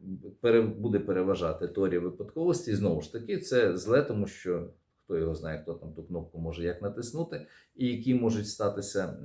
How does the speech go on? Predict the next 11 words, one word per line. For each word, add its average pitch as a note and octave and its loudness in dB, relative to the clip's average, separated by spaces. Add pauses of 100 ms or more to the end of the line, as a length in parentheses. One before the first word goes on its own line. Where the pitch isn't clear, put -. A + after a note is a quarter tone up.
е, G2 0
речі. G2+ 0 (380)
Але A2+ 4
тут, C#3+ 2
знову G2 2
ж - -10
таки, D3+ 0
е, G2+ 2
ми A2 2
уповаємо F2 0
на F2 -2